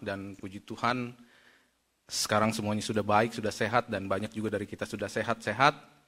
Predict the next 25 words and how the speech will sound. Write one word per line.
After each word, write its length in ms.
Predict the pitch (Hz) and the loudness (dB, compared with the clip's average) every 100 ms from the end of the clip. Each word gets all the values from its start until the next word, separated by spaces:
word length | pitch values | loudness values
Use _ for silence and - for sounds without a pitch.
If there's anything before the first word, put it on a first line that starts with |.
| _ _ _ - - _ _ - | _ _ _ -20 -20 _ _ -10
Ya, 160 | 107 | -10
puji 240 | 101 104 98 | -8 -10 -4
Tuhan 240 | 117 113 | -2 -2
untuk 240 | 101 110 | -4 -6
kesempatan 640 | - 110 117 113 123 135 131 - - _ _ | -4 2 4 6 4 4 -2 -14 -20 _ _
saya 180 | - | 4
bisa 220 | 131 143 165 | 4 6 2
kembali 400 | 147 165 185 214 | 8 10 10 8
pertama 380 | - - 180 170 | 4 4 6 6
kalinya 420 | 175 175 180 175 - - | 4 6 4 2 -2 0
<clears throat> 320 | - 233 151 - | 4 4 2 -6
ke 60 | |
gereja 480 | 127 156 170 208 240 | 2 4 8 8 8
dan 300 | 220 139 123 | 6 4 4
langsung 560 | 120 123 - 131 131 123 | 4 0 0 0 0 -2
diberikan 400 | 110 113 113 110 | -4 -2 0 -2
tugas 380 | 110 113 123 120 | -2 0 0 0
oleh 300 | 110 110 107 110 - | 0 0 -2 -6 -16
pendeta 560 | - 113 110 110 110 113 - - - - _ | -6 -2 0 2 0 -2 -14 -20 -20 -20 _
untuk 320 | 113 107 113 - - _ _ _ _ _ _ - - _ _ - | -8 -4 -4 -6 -20 _ _ _ _ _ _ -14 -14 _ _ -10
membawakan 640 | 104 104 104 107 104 101 92 - - _ _ _ | -2 0 0 -2 -2 -6 -10 -20 -20 _ _ _
firman 500 | - 110 110 104 107 | -2 0 2 0 -2
Tuhan. 400 | 117 120 104 95 - - _ _ _ _ _ _ _ _ _ _ _ | 0 0 0 -4 -14 -20 _ _ _ _ _ _ _ _ _ _ _
Baik, 160 | 98 - | -10 -6
saudara, 320 | 104 101 101 | -4 0 -2